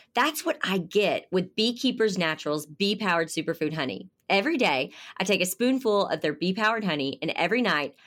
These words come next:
I go to bed after my kids, which is saying a lot. Before Bee Powered, I'd be totally out of energy by four P M.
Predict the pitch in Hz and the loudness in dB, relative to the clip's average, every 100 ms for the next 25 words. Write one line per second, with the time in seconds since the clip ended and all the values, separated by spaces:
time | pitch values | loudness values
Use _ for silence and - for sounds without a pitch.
0 | - - 190 269 302 277 247 - 160 185 | -20 -8 0 2 2 2 0 -4 -4 -4
1 | 185 202 185 165 - 190 123 120 - 202 | 0 0 2 0 -2 0 0 -4 -4 2
2 | 254 190 - 226 214 175 165 185 117 - | 2 2 0 2 2 2 4 4 2 -4
3 | - - - 220 208 294 349 254 202 185 | -16 -18 -8 -6 0 2 2 2 0 0
4 | 156 156 151 - 190 185 196 185 226 247 | 2 0 -2 0 0 2 -2 0 2 2
5 | 269 226 196 185 170 170 165 156 160 156 | 2 2 2 2 -2 -4 -4 -2 -4 -2
6 | 165 160 165 151 120 104 | 0 0 -2 -4 -4 -8